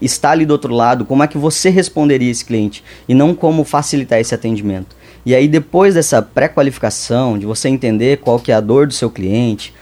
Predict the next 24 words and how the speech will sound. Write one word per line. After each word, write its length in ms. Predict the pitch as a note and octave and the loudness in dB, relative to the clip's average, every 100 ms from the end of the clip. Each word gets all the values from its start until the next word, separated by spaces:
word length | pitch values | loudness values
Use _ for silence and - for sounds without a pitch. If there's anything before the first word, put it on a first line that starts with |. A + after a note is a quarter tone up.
| - - - | -20 -8 -2
ou 120 | A2+ | -2
como 300 | - C#3+ D3 | 0 0 2
você 240 | C3 - | 0 -2
vai 180 | A2+ B2+ | 0 2
tratar 380 | C3 B2+ - A#2+ | 2 0 2 2
ele, 260 | A#2+ C3+ - | 2 0 0
aí 180 | C3+ C3 | 0 0
sim 300 | - A#2+ A#2+ | -2 0 0
a 60 | A2+ | 2
gente 200 | A#2 - | 0 0
pode 280 | A2 A2+ | 0 0
usar 400 | A2+ G#2 G#2 A#2 - - - | 0 0 0 -2 -10 -20 -6
a 120 | G#2 | -4
robotização 840 | G#2 B2 C3 - A#2 A2+ - A#2 B2 | 0 0 0 0 0 0 0 -2 0
sem 180 | D#3 | 2
medo. 280 | D3 G#2 G2+ | 2 2 -2
O 40 | G#2+ | -4
que 120 | D3+ | -2
importa 380 | E3 C#3+ D3+ D3+ | 0 0 2 -2
é 20 | |
o 40 | |
cliente 280 | C#3+ B2 A2+ | -2 -2 -2
ser 300 | - A#2+ G#2+ | -4 -2 -2
feliz, 520 | - C#3+ C#3+ E3+ - | 0 2 2 0 -8